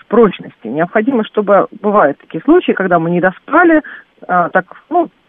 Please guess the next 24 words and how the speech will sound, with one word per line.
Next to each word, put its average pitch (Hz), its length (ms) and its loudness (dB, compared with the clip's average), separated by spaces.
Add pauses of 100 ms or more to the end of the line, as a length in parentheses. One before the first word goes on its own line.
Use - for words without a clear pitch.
(120)
у - 80 -4
кого-то 247 240 2
маленькие 175 400 -2
дети, 220 240 -2
у 180 40 -6
кого-то 202 300 -8
там 165 140 -4
что-то 160 240 -8
случилось, 208 480 -4
там - 100 -10
какие-то 175 340 -8
мероприятия, 180 640 -2
да, 226 160 0 (300)
у 220 60 0
нас 247 200 4
есть 247 200 2
запас - 340 -4
прочности, 294 460 -6
когда 196 200 -8
мы 180 120 -4
регулярно 185 540 0
высыпаемся, 233 720 -4
чтобы 262 380 0
этот, 190 220 -10